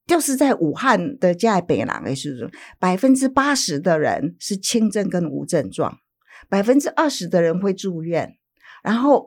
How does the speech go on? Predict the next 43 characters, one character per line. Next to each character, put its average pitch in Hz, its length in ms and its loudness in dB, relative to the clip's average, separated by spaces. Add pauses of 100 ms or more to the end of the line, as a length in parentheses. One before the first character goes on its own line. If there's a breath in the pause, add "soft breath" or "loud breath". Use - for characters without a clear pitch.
百 120 140 0
分 196 100 2
之 240 120 2
三 233 280 2
或 220 160 -2
以 156 80 -4
下 180 300 -2
的 123 100 -4
人 85 140 -6 (300 loud breath)
会 254 120 4
进 208 320 0
到 196 220 -2
这 175 140 -10
个 151 320 0 (180)
加 226 140 2
护 214 160 4
病 185 200 2
房， - 160 -8 (480 soft breath)
然 170 120 0
后 240 120 4
可 190 140 0
能 160 140 -2
小 - 240 0
于 180 80 2
百 - 120 0
分 190 160 2
之 190 140 -4
一 196 80 0
的 180 100 -2
会 180 140 -2
死 - 240 -8
掉。 147 260 -2 (460 loud breath)
但 254 240 6
是 233 220 2
因 269 360 6
为 202 200 6
全 226 360 4
民 214 300 6
没 175 140 2
有 190 140 2
免 175 260 0
疫 156 240 -2
力， 143 340 -2